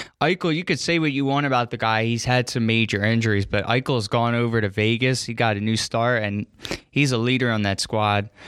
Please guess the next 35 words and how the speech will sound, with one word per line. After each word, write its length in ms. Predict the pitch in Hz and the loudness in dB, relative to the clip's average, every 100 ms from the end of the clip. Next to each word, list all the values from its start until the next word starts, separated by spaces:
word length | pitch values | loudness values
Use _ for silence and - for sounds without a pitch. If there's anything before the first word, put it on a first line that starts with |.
| - | -12
I'd 200 | - 135 | -2 0
argue 280 | 147 139 120 | 0 0 0
he 180 | 107 127 | 0 0
was 260 | 127 107 107 | 2 0 -2
one 200 | 113 120 | 0 2
of 60 | |
the 60 | 107 | 2
main 260 | 107 113 104 | 2 2 2
reasons 380 | 110 104 101 | 2 0 -2
why 140 | 104 98 | 0 2
they 100 | 98 | 2
went 200 | 107 107 | 2 2
all 120 | 104 | 2
the 80 | 101 | 2
way 220 | 101 101 | 2 2
last 460 | 98 101 113 - 101 | 2 0 0 -2 0
year. 240 | 95 101 - - _ | 0 0 -6 -20 _
And 160 | 110 | 0
even, 300 | 123 175 151 | 2 2 -2
he 140 | 110 156 | 0 0
even 220 | 165 113 | 0 0
had 220 | 117 143 | 0 0
a 40 | 113 | 0
couple 340 | 117 113 113 | -2 0 2
injuries, 340 | 110 110 107 | 2 2 0
too. 140 | - 139 | 0 0
He 100 | 131 | 2
didn't 100 | 139 | 0
even 180 | 117 107 | -2 -2
play 240 | 135 139 | 0 2
the 140 | 120 | 2
whole 220 | 101 98 92 | 2 2 2
year, 300 | 95 92 92 | 2 2 2
and 120 | 92 | 0
he 300 | 101 98 | 2 2